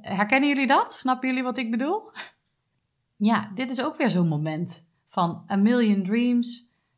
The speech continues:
Terwijl ik jullie in de eerste aflevering nog, hè, zei van droom alsof er geen grenzen bestaan. En dat zei Tom eigenlijk toen ook tegen mij.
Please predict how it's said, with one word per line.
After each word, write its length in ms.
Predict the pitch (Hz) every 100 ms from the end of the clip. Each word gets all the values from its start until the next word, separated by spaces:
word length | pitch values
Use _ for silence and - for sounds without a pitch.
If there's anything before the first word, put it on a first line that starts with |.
| _ _ _ -
Terwijl 240 | 233 233
ik 100 | 220
jullie 180 | 220 202
in 60 | 190
de 80 | 185
eerste 260 | 247 214
aflevering 600 | - 214 208 202 196 190
nog, 400 | 196 185 - - _
hè, 320 | 185 220 294
zei 280 | - 208 202
van 300 | 185 185 185
droom 580 | 190 214 214 196 190 -
alsof 380 | - 190 208 214
er 80 | 196
geen 200 | 190 180
grenzen 440 | 185 240 277 196
bestaan. 540 | 156 - - 156 147 -
En 160 | - 190
dat 200 | 214 208
zei 180 | 226 214
Tom 220 | 285 254
eigenlijk 460 | 226 220 196 185
toen 220 | - 214 180
ook 240 | 277 262
tegen 240 | 151 151
mij. 340 | 160 - -